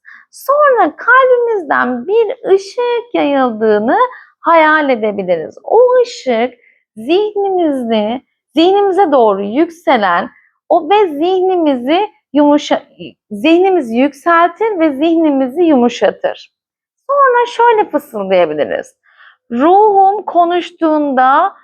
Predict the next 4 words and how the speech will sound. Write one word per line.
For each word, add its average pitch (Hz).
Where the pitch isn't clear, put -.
bunu 302
biliyorum. 214
Korkum 370
konuştuğunda 277